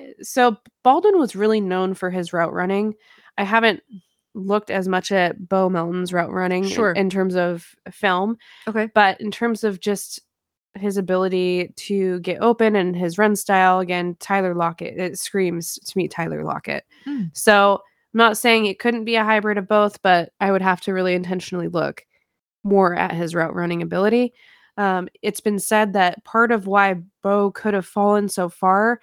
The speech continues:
Speaker 2: Mm.
Speaker 1: is that they didn't have the best quarterback situation
Speaker 2: Oh, yeah,
Speaker 1: fu-,
Speaker 2: okay.
Speaker 1: the whole time that
Speaker 2: Yeah.
Speaker 1: he was on the team that we had drafted him from. So it'll be interesting here because, of course, quarterback is a question mark with us. So
Speaker 2: Yeah.
Speaker 1: how will he develop?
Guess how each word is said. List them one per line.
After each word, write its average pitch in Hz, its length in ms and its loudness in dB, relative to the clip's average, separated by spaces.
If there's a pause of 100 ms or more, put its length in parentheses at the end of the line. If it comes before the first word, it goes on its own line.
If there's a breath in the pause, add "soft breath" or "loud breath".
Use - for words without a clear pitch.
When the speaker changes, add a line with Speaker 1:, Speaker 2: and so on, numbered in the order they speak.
Speaker 2:
Mm. 196 300 -4
Speaker 1:
is 196 140 -2
that 190 240 2
they 202 140 0
didn't 196 320 -6
have 190 200 -6
the 190 80 -6
best 170 320 -8
quarterback 185 540 -2
situation 196 800 -4 (180)
Speaker 2:
Oh, 190 220 0
yeah, 196 260 0
Speaker 1:
fu-, 214 60 -4
Speaker 2:
okay. 208 280 -8
Speaker 1:
the 196 120 2
whole 185 180 0
time 208 520 0
that 190 100 0
Speaker 2:
Yeah. 190 180 -2
Speaker 1:
he 208 100 0
was 185 520 -2 (320)
on 196 140 -2
the 175 80 -4
team 208 240 -4
that 175 100 -4
we 175 80 -4
had 170 80 -6
drafted 196 380 0
him 240 120 -2
from. 254 300 2 (440 soft breath)
So 214 400 4
it'll 226 200 4
be 220 120 -2
interesting 220 400 -4
here 277 200 2
because, 196 320 -2
of 196 80 -4
course, 196 260 -2
quarterback 180 640 0
is 175 100 -4
a 180 80 -2
question 180 360 -2
mark 170 180 -4
with 170 140 -8
us. 208 260 2
So 208 340 4
Speaker 2:
Yeah. 185 340 -2 (160)
Speaker 1:
how 240 180 4
will 240 120 4
he 226 160 0
develop? 214 480 4